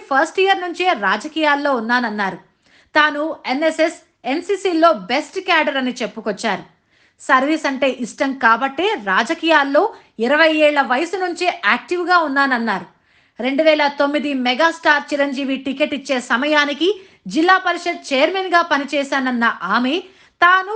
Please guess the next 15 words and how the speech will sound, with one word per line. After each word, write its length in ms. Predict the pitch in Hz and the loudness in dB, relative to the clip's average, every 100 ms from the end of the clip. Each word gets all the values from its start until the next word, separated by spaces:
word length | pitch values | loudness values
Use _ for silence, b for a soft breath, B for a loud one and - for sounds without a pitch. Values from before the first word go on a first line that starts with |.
| 427 | -6
పీఆర్పీలోకి 760 | 262 294 370 370 370 349 349 339 | 0 4 4 2 2 2 2 -2
వచ్చే 440 | 233 214 214 320 | -4 -6 -4 -4
ముందు 340 | 285 233 240 381 466 B B | -2 -2 0 -2 -4 B B
రాజ్యసభ 540 | 202 220 240 349 359 359 | -2 -2 0 0 0 0
సభ్యురాలిగా 680 | 349 254 311 320 302 302 311 311 | 0 0 2 2 2 0 -2 -2
చేశానన్నారు. 640 | 262 294 277 247 220 175 - b b b b 294 | -2 -2 -2 -2 -2 -6 -14 b b b b 2
పవన్ 240 | 294 349 | 2 2
కళ్యాణ్ 400 | 339 311 294 285 269 | 2 4 2 2 0
పబ్లిక్గా 480 | 269 220 359 262 320 | 0 2 -2 2 2
మాట్లాడేటప్పుడు 880 | 311 240 233 - 269 262 262 - 269 | 2 2 0 2 0 0 -2 -4 -4
విషయాలు 560 | 370 220 214 285 285 285 | -4 -4 -4 -2 0 -2
తెలుసుకొని 600 | - 226 302 381 381 381 | -6 -4 -4 -4 -2 0
మాట్లాడాలన్నారు 920 | 302 262 269 262 254 247 226 220 226 | 0 0 0 0 2 0 -2 -2 -2
వంగ 300 | 302 214 220 226 | -2 -4 -2 -4
గీత. 320 | 190 214 | -4 -8